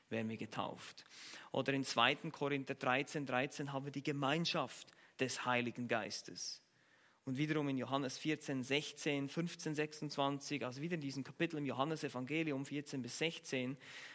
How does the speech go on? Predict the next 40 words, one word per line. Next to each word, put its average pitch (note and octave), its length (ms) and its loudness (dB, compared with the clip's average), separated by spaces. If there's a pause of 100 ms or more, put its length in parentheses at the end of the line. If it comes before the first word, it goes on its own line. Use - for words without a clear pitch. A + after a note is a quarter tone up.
(120)
beide, E3+ 340 10
der C3+ 120 -2
Vater D#3 420 4
und D3+ 100 -6
der C3 80 -4
Sohn, D3 320 0
sandten D3 540 -2
den B2 160 -2
Geist. - 580 -6 (340)
Also A2 140 -8
hier C3 240 2
auch E3+ 220 4
die - 100 -10
Beziehung E3 600 0 (340)
zwischen C3+ 320 -2
Vater D#3 380 4
und C3 60 -4
Sohn, D3+ 340 -2
Heiligen C3+ 320 -2
Geist, B2+ 340 -2
ist - 400 -6
persönlich. B2 800 -4 (800)
Es, - 160 -6
er B2+ 200 2
wird B2+ 180 -2
gesendet, D3+ 600 2
er A2+ 80 -8
wird A2 140 -10
beauftragt, C3+ 840 0
wir B2 100 -6
haben A#2 160 -4
Gemeinschaft C3+ 720 2
mit C#3 180 -4
ihm C3 280 -4
und C3 160 -6
so - 120 -8
weiter A2+ 300 -8
und B2+ 100 -10
so - 120 -12
fort. - 240 -8